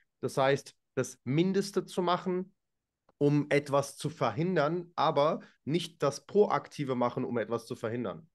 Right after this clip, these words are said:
Das heißt, nicht wirklich Prävention. Prävention heißt im K-V-Sinne so Grunde wie, ich gehe zur Blutprobe und wenn die Referenzwerte alle im richtigen Bereich sind, heißt es, er ist gut, er ist gesund. Also hast du bestimmt auch mal erlebt im Rahmen deiner Beratung, eine Person, die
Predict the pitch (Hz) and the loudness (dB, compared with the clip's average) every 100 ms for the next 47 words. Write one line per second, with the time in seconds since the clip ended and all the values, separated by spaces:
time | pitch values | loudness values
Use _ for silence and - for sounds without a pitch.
0 | - 107 127 127 - _ _ 131 127 - | -14 -2 0 0 -4 _ _ -6 -2 -4
1 | 143 123 - - 170 180 196 - 185 202 | -4 -8 -12 0 2 2 0 -2 0 0
2 | 311 - _ _ 135 135 139 - 143 131 | -2 -12 _ _ 0 0 0 0 2 2
3 | 131 - 120 107 _ _ - 117 107 139 | 0 -2 -6 -6 _ _ -6 -4 0 2
4 | 135 131 143 117 120 110 135 120 127 123 | 2 2 0 0 -2 -2 -2 0 0 -2
5 | - _ _ _ _ _ - - 151 147 | -8 _ _ _ _ _ -10 -2 -2 0
6 | 117 151 214 202 196 202 214 208 135 123 | 0 2 0 2 4 8 8 6 4 2
7 | 127 127 123 127 156 165 151 143 147 123 | 4 2 2 2 0 2 2 2 2 0
8 | 120 143 147 123 120 147 165 160 - 143 | 0 -2 -2 0 4 2 2 -2 0 0
9 | 143 - 117 143 - 175 123 135 - 104 | 0 -4 -4 -4 -4 -2 0 0 0 -2
10 | 107 92 - _ _ _ _ _ _ _ | -2 -2 -8 _ _ _ _ _ _ _
11 | 135 135 127 - _ _ _ 135 - 117 | 2 4 2 0 _ _ _ -4 -4 -6
12 | - 107 160 214 202 147 160 156 156 120 | -4 0 2 4 4 4 2 0 -2 -2
13 | 113 117 110 107 113 139 165 165 156 - | -2 -2 -2 -4 -2 0 0 0 -6 -4
14 | 120 113 117 107 143 147 98 95 | -4 -2 -4 -4 -2 -2 -6 -10